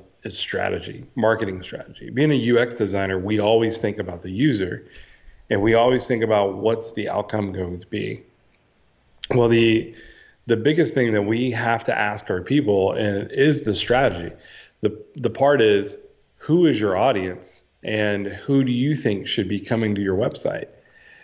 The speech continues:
Web development companies may ask that. S E O folks, they're gonna do keyword research. And people that grow email lists, they're gonna build a, hopefully a downloadable P D F that's gonna get people to build it.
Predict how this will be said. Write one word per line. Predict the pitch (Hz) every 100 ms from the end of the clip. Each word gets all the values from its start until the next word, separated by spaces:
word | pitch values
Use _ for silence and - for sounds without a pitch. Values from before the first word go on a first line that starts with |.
| - -
Web | 110 147 160
development | 139 117 113 104
companies | 113 104 104 104 - - -
may | 131 123 143 170
ask | 101 98 - 104
that. | 98 135 - - _ _
S | 123 123 113
E | 123
O | 151
folks, | 113 113 117 - - -
they're | 123
gonna | 139 131
do | 117 110
keyword | - 117 107 98
research. | 92 127 151 95 90 92 - - - - - -
And | 113 113 107
people | 143 127
that | 113 104
grow | 117 110
email | 117 160 110 101
lists, | 101 101 -
they're | 113 113 120 120 113
gonna | 117 113
build | 98 110 107 104
a, | 101 98 98
hopefully | - 131 131 113
a | 95
downloadable | 104 104 104 104 101 101 95 92
P | 113
D | 98 98
F | 107 98 -
that's | 87 -
gonna | - 92 90 90 - - - - -
get | 107
people | - 98 92
to | 90
build | 113 87 -
it. | -